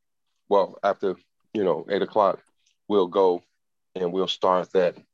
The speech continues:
we'll start that process and getting our, um, application in and answering, answering those questions.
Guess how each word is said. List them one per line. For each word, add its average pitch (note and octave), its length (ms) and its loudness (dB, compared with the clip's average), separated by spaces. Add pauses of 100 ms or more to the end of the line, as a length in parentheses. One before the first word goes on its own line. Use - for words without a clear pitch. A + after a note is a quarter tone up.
(1400)
we'll G2 100 -2
start F#2 300 2
that F2+ 240 -6
process F2 680 -6 (640)
and F2+ 240 2
getting F2+ 340 6
our, E2 320 4
um, E2 380 2 (1000)
application G2 800 2
in F#2+ 360 4 (3000)
and A#2+ 200 4
answering, G2+ 580 0 (380)
answering G2 460 4
those F#2 240 6
questions. - 540 -2